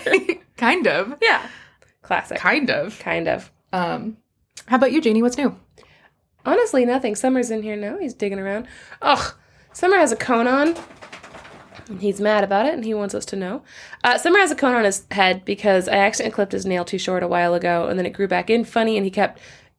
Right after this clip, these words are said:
Speaker 2: he kept worrying it when he was, like, scratching his ear at a very specific angle. So I put a cone on him so I couldn't get to his ear.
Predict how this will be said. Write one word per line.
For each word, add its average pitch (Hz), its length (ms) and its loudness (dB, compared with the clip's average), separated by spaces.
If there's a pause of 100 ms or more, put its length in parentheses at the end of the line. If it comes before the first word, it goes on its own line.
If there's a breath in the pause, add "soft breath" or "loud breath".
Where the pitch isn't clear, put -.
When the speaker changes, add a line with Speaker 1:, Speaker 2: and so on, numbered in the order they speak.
(120)
Speaker 2:
he 233 160 -2
kept 247 180 2
worrying 202 680 2
it 269 120 6
when 214 100 2
he 214 60 4
was, 185 100 0
like, 190 120 -2
scratching 208 520 0
his 196 200 -4
ear 196 300 0
at 185 80 0
a - 20 -2
very 208 220 2
specific 196 420 -8
angle. 240 420 2 (220 loud breath)
So - 140 0
I 208 40 4
put 254 140 4
a 254 40 -2
cone 220 240 2
on 180 100 0
him 185 100 -4
so 190 120 -6
I - 40 -6
couldn't 180 200 -4
get - 120 -6
to - 80 -8
his - 140 -6
ear. - 180 -6